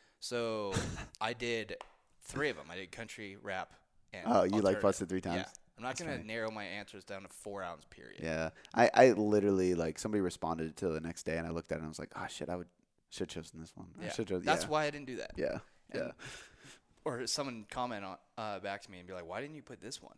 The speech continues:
Speaker 1: I'd be like, "Well, 'cause I couldn't."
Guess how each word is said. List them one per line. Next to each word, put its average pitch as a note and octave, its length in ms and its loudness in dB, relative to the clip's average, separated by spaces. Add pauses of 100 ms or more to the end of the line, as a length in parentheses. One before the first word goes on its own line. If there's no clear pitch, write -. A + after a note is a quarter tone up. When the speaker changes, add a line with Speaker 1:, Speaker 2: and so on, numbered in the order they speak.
(120)
Speaker 1:
I'd - 60 -20
be - 60 -14
like, - 280 -12
"Well, F#2+ 320 -6 (680)
'cause - 400 -16
I - 40 -18
couldn't." - 400 -18